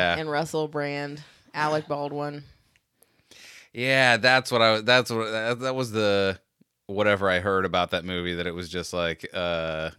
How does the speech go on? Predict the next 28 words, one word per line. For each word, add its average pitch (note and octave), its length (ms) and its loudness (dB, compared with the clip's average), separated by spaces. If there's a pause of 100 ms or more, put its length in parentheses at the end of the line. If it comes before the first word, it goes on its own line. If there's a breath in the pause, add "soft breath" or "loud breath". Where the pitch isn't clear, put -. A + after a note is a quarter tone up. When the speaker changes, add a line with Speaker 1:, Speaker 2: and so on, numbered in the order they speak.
Speaker 1:
like, E2+ 220 -8
"Hey, B2 240 -2
we're G#2+ 140 -4
a G#2+ 40 -6
bunch G#2+ 220 -4
of G#2+ 160 -4
famous G#2+ 300 -6
people F#2 280 -8
getting G2 200 -8
together G#2 540 0 (100)
for G#2+ 680 -2
a G#2+ 80 -2
little G2 260 -4
bit." D2+ 320 -8
<laughs> - 60 -14
Speaker 2:
Yeah, D#3+ 540 0
but G3 220 4
one A3 220 0
thing G3+ 220 -4
I F3 140 0
was E3 340 0
thinking D#3 400 -8
about D3 280 0
while C#3+ 200 2
watching D3+ 380 -2
it D3 160 -8
was, D3 440 -6 (1500)
um, E3 480 -6